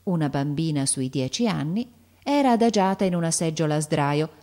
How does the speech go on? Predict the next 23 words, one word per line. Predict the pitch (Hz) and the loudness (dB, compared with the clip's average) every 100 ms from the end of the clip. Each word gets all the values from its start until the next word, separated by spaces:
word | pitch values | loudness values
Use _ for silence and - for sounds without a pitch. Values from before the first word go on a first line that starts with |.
| _ | _
e | 240 | 0
aveva | 226 247 214 | 4 4 4
un | 202 | 2
aspetto | 202 - 220 208 202 | 0 -2 -4 -2 -2
patito, | 202 - 226 170 151 | -2 -2 -4 -2 -4
poverina, | 139 156 156 156 151 151 - _ _ | -4 -2 0 -2 -2 -4 -8 _ _
ma | 156 143 | -2 0
era | 151 151 | 0 -2
tanto | - 156 151 160 | -2 -4 -2 -2
bella, | 151 151 143 139 - _ _ _ _ _ - | -2 -2 -2 -6 -8 _ _ _ _ _ -2
e | |
sorrideva | 226 247 226 240 220 190 170 | 2 2 2 4 4 4 2
tristamente | 170 208 202 214 208 262 247 220 | 0 -2 -2 0 2 2 2 2
ai | 175 | 0
suoi | - 208 | 0 -2
fratellini | 208 202 202 208 185 151 139 - _ | 0 -2 0 0 0 -2 -4 -8 _
che | - 175 | -6 -2
giacevano | 170 160 175 165 160 | -2 0 -2 -2 -4
vicino | 151 151 165 156 | -4 -4 -4 -2
a | |
lei. | 147 143 127 131 - _ _ _ _ _ | -2 -4 -4 -6 -12 _ _ _ _ _
Annuccia | - 214 156 135 - 147 | 0 0 2 -2 -6 -8
trasalì. | - 139 - 143 139 | -6 -8 -4 -4 -6